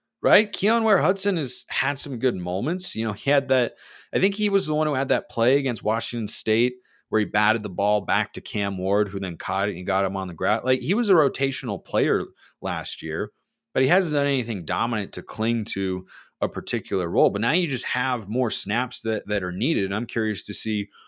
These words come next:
who kind of fills that void, 'cause I think your top two, Popo is in there, of course, because he's back off of an injury, but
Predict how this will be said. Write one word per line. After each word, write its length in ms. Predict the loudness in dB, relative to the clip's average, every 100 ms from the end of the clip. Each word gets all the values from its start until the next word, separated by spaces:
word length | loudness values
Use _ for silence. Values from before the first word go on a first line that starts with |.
| _ _ -2
who 120 | -2
kind 220 | 0 -2
of 80 | -2 -2
fills 320 | 0 2 0
that 280 | 0 0 0
void, 300 | 2 2 2
'cause 100 | 2
I 80 | 2
think 240 | 2 -4
your 100 | -6
top 360 | -8 -2 -2 -4
two, 380 | -2 0 0 -2 -10 -20 _ _ -20 _ -14
Popo 440 | 2 2 4 4 4
is 120 | 2
in 140 | -2
there, 180 | -2 -2
of 140 | -4
course, 260 | -2 0 0
because 300 | -4 -4 -2
he's 180 | -2 -2
back 340 | 0 0 0 0
off 260 | 0 0
of 220 | -4 -6 -10
an 80 | -6
injury, 400 | -2 -2 -2 -4
but 260 | -4 -6